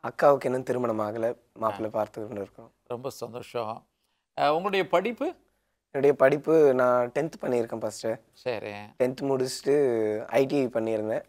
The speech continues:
Speaker 1: ஐ டி ஐ
Speaker 2: ம்.
Speaker 1: முடிச்சுட்டு டிப்ளமோ மூணுமே
Speaker 2: ம்.
Speaker 1: பண்ணிட்டு வேலைக்காக
Speaker 2: ஓ,
Speaker 1: காத்துக்கிட்டு
Speaker 2: முயற்சி
Speaker 1: இருக்கேன்.
Speaker 2: பண்ணிட்டு இருக்கீங்க,
Speaker 1: ஆமாங்க,
Speaker 2: காத்துட்டு
Speaker 1: பாஸ்டர்.
Speaker 2: இருக்கீங்க.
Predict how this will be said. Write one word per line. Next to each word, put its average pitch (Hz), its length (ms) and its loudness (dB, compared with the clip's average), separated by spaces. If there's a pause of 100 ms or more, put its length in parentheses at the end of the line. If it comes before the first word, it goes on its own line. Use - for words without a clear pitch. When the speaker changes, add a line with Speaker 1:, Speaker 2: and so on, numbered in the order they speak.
Speaker 1:
ஐ 127 140 -2
டி 113 80 -4
ஐ 127 60 0
Speaker 2:
ம். 123 40 -2
Speaker 1:
முடிச்சுட்டு 123 360 -4
டிப்ளமோ 117 420 -2 (220)
மூணுமே 120 260 0
Speaker 2:
ம். 127 40 -4
Speaker 1:
பண்ணிட்டு 117 560 -2
வேலைக்காக 113 460 0
Speaker 2:
ஓ, 107 260 -6 (580)
Speaker 1:
காத்துக்கிட்டு 120 380 -6
Speaker 2:
முயற்சி 139 240 -6
Speaker 1:
இருக்கேன். 107 40 -14
Speaker 2:
பண்ணிட்டு 120 260 -10
இருக்கீங்க, 117 260 -8
Speaker 1:
ஆமாங்க, 110 120 -2
Speaker 2:
காத்துட்டு 101 80 -8
Speaker 1:
பாஸ்டர். 110 280 -4
Speaker 2:
இருக்கீங்க. 117 460 -10